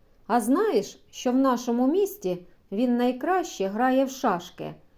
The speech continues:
Коли ми, бувало, приїздили на пристань, Аттікус Фінч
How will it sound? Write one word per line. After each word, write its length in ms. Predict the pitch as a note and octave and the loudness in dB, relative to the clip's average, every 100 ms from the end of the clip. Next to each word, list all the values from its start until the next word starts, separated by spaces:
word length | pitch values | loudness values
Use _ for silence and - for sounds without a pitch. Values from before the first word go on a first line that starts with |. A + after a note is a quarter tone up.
| _ _ | _ _
Коли 300 | - C4 D4 | 2 2 4
ми, 200 | E4 G4+ | 2 2
бувало, 540 | B3+ B3 C4 C4 G#3 G3 | 2 2 2 4 4 2
приїздили 680 | A3 A3+ A#3 A3+ F4 G4 A3+ | 0 0 0 0 2 4 4
на 160 | G#3+ | 0
пристань, 600 | G#3+ A3+ G#3+ - F3+ E3+ - _ _ _ - | 0 -2 -2 -2 -6 -6 -12 _ _ _ -2
Аттікус 680 | C#4+ D4 - D4 D4 C#4 - | 0 0 -6 -4 -4 -6 -2
Фінч 380 | F#4+ G4+ - | 2 2 0